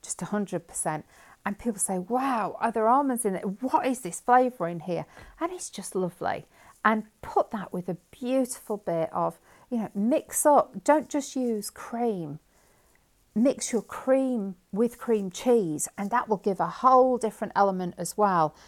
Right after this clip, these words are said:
It's like a mini cheesecakey thing on the side of a piece of cake. So have fun, experiment, and let me know. Let me know how your baking goes and what you've created.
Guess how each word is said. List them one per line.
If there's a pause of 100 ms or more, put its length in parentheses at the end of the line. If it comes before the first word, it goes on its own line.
(120)
It's
like
a
mini
cheesecakey
thing
on
the
side
of
a
piece
of
cake. (680)
So (140)
have
fun, (160)
experiment,
and
let
me
know. (600)
Let
me
know (520)
how (500)
your
baking
goes (340)
and
what
you've
created.